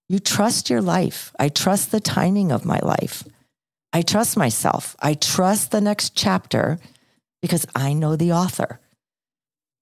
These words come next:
So as you think about this part three, and as you think about this whole idea of creating the life that you want to live, it really starts in very, very, very small segments of creating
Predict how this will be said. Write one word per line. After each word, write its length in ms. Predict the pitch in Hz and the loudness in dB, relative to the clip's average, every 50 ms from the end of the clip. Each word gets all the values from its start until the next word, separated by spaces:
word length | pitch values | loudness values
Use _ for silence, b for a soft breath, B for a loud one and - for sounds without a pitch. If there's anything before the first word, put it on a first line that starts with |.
| _ _ _ _ _ _ _ _ | _ _ _ _ _ _ _ _
So 240 | - - 208 202 185 | -2 0 2 4 4
as 260 | 180 180 175 160 185 | 4 2 2 2 2
you 120 | 185 175 | 0 0
think 300 | 165 - - 233 240 240 | 0 0 0 0 2 0
about 300 | 240 190 175 131 120 - | 2 2 2 2 2 0
this 220 | - 135 127 - - | -2 -2 -2 -2 -4
part 280 | - - 151 131 110 - | -2 0 0 0 0 -2
three, 320 | 131 - 208 214 202 180 | -2 -2 0 0 2 2
and 100 | 156 151 | 2 0
as 140 | 139 131 135 | 0 0 0
you 80 | 147 135 | -2 -2
think 200 | - 208 220 214 | -2 -2 -2 -2
about 460 | 208 180 165 143 127 117 - - _ _ _ _ _ _ | 0 0 2 2 2 0 -2 -6 _ _ _ _ _ _
this 180 | 143 143 - | -2 -2 -2
whole 220 | - - 190 190 180 | -2 -2 0 0 2
idea 500 | 160 147 131 127 151 143 151 160 143 131 | 0 0 -2 -2 -2 -2 0 2 2 2
of 240 | 117 110 107 113 b b b b b b _ _ _ _ _ _ _ _ _ _ _ _ _ | 2 0 0 -4 b b b b b b _ _ _ _ _ _ _ _ _ _ _ _ _
creating 680 | - - - 202 190 180 180 185 196 240 226 247 233 202 | -6 -4 -2 0 0 2 2 2 2 2 2 0 0 0
the 140 | - 147 139 | 0 0 0
life 340 | 139 139 127 139 156 - - | 0 0 0 0 -2 -2 -2
that 140 | 143 - | -2 -2
you 180 | - 143 143 131 | 0 0 0 0
want 180 | 131 123 117 117 | 0 0 0 0
to 60 | 113 | 0
live, 560 | 110 107 107 98 90 - - - - - - - - _ _ _ _ _ _ _ _ _ _ _ _ _ - | 0 0 0 0 -2 -4 -6 -12 -14 -16 -18 -20 -20 _ _ _ _ _ _ _ _ _ _ _ _ _ -4
it 160 | 170 - - | -2 0 0
really 260 | 165 202 233 262 269 | 0 0 0 0 0
starts 440 | - - - 160 156 156 - - - | -2 -2 0 0 0 0 -2 -2 -2
in 140 | 139 131 131 | -2 -2 -2
very, 320 | 139 139 135 139 151 160 | 0 0 2 2 0 0
very, 320 | 165 156 151 147 147 143 | 0 0 0 0 0 0
very 260 | 143 147 139 139 139 139 | 0 0 0 0 0 0
small 600 | 127 - - 156 143 139 139 139 139 139 139 135 | -2 -2 0 0 2 2 2 2 2 2 0 0
segments 760 | - - - - 214 226 247 233 220 151 120 120 127 - - | -2 -4 -2 0 0 0 2 2 0 2 2 0 0 0 0
of 160 | 131 123 120 | 0 0 0
creating 760 | - - - 131 120 127 139 147 156 156 151 135 123 120 120 | -4 -4 -2 0 2 2 2 2 2 2 2 2 2 0 -2